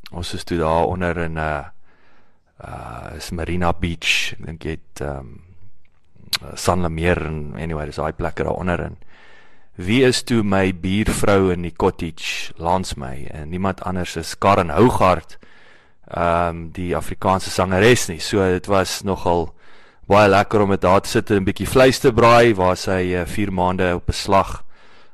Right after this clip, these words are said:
eh, in Suid-Afrika is. Sy bly heidaglik in North Carolina. En sy het 'n bietjie kom toer en sing en, eh, ja, net ongelooflik om met, ehm, Afrikaanse kunstenaar te kon gesels en veral ook om, julle weet,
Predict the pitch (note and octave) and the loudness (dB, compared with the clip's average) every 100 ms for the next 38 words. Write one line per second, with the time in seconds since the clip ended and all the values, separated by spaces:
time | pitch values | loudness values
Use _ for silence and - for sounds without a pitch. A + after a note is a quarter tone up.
0 | - - E2 D#2+ - F2 F#2 E2 F2 F2 | -16 -8 -6 -6 -8 -6 -6 0 0 0
1 | F2 - F2 - F#2 - - E2+ - D#2+ | -4 -2 -2 -2 -4 -6 -10 -8 -8 -6
2 | E2 D#2+ D2+ E2 E2 F2 D#2+ E2+ D#2 D2+ | -4 -4 -4 -6 -6 -8 -8 -10 -12 -8
3 | E2 F2 - F2+ E2 E2+ F#2+ G2 F#2 - | -2 -2 0 -2 0 2 2 2 0 -4
4 | - - - - - - - - F2+ F#2+ | -20 -20 -20 -20 -20 -16 -12 -6 -6 -4
5 | - F#2 - A2 G2+ F2+ E2+ - D3+ B2+ | -4 -6 -2 0 2 0 -4 4 4 6
6 | G#2 G2 G2+ G2 F#2 G#2 C3 F2+ A2 - | 2 2 2 2 2 4 4 4 0 -2
7 | A#2 A2+ G2 G#2 A#2 - G2+ F#2+ - G2 | -2 2 2 2 0 0 0 -2 0 2
8 | F2+ E2+ - - - - - - - - | 0 -4 -12 -14 -14 -16 -18 -20 -20 -18
9 | - - A2 - G#2 G2+ G#2+ F#2+ F2 - | -10 -6 -2 2 2 4 0 0 -2 -2
10 | G#2+ - A2 G2 F#2 G2+ G2+ - F#2 A2+ | -2 -2 0 0 0 -2 -4 -4 -2 4
11 | G#2+ G2+ G#2 - - F3+ C3+ G#2 G#2+ A2 | 4 4 0 0 2 6 6 4 -2 -4
12 | A2+ A#2 B2 A#2+ | 0 2 2 0